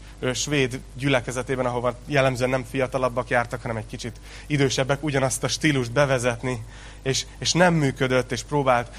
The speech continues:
próbált nagyon átélni, mutatni az arcával, mindenével, hogy ő most mennyire átéli a dicsőítést, és, és nem működött, valahogy a gyülekezet nem kapcsolódott be.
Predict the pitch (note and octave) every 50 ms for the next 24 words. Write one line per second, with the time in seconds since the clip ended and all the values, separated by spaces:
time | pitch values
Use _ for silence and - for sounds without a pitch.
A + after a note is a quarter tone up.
0 | - - - D#3 D#3 C#3+ C3 B2+ - D#3 D3 C3+ C3+ C3 C3 - - C#3+ D3 D3
1 | C#3+ - - D3 C#3 C3+ C3 C#3 C#3+ D3+ D3+ D3 D3+ C3+ - D3+ C#3 C#3 C3+ C3+
2 | C3+ C3 A2+ D#3+ D#3 D3 C#3 C3 - D#3 C#3+ C3+ C#3 C3+ C#3+ D3 D3 C#3+ C#3 C3+
3 | C3 C3 B2+ B2+ B2+ A#2+ A2+ C#3+ E3+ F#3 E3+ F3 E3+ D3 D3 D3+ D3+ - D3 C3+
4 | C#3 C3+ C3 D3+ D3+ - D3+ C3+ C3 B2+ C#3 C3 - - - - - - - -
5 | - C#3 C3+ - D#3+ C#3 - E3+ G3 G3+ F3 E3 C#3+ A#2+ - C3 A#2+ A#2+ A2+ -
6 | D3 E3 E3 C#3+ C#3 D3 D3 B2 E3 D#3+ C#3+ - C#3+ B2+ C#3 B2 D#3+ D#3 D3 D3
7 | C3+ A2+ - C#3 C3 C3 B2+ C3+ B2+ A#2 A#2 C#3 A#2+ A2